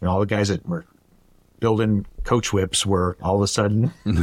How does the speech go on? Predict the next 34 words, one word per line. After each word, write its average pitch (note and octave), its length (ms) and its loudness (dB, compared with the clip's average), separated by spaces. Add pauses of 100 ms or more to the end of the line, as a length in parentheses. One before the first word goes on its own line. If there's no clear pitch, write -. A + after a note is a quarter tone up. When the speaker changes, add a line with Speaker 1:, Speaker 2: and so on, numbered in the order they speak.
(920)
Speaker 2:
Losing C#3+ 360 6
some B2+ 200 2
business. A#2+ 440 2
Speaker 1:
"Uh, F3 60 0
that's, G3+ 760 4
that's F#3 160 2
not F#3 140 4
gonna F3 80 6
happen F#3 220 4
anymore. B2 220 4
You A#2+ 100 4 (320)
better F#3+ 260 4
learn F#3 320 6
how F3 240 6
to, D3+ 520 6
better E3 220 4
learn D#3+ 160 4
how D#3+ 120 6
to, C#3 520 4
you C3+ 100 -14
know, B2 160 -16 (560)
build C3+ 240 2
or A#2+ 200 2 (100)
maintain B2 420 0
cars." - 360 -4 (640)
And, B2+ 540 4
um, A#2 360 2 (1000)
we're A2 120 2
gonna B2 140 2
see B2+ 300 2
a A2+ 60 4
lot G#2+ 220 4
of G#2 80 2
that G#2 300 -2